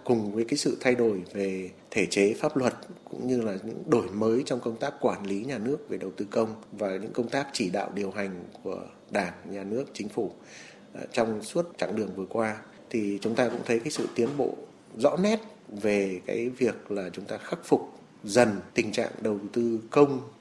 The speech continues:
giàn trải, phân tán. Và trong cái phương án dự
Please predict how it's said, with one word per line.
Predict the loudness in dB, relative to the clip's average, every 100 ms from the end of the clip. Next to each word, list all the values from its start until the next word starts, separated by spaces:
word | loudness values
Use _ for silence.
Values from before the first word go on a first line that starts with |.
| -20 -6
giàn | 0 0 0
trải, | -4 -6 -12 -18 -12 -4
phân | 0
tán. | 6 6 6 2 -6 -16 -20 -20 -20 -20 2
Và | 6 8 6 4
trong | 4 4 4
cái | 4 4 4
phương | 4
án | 4 2
dự | 2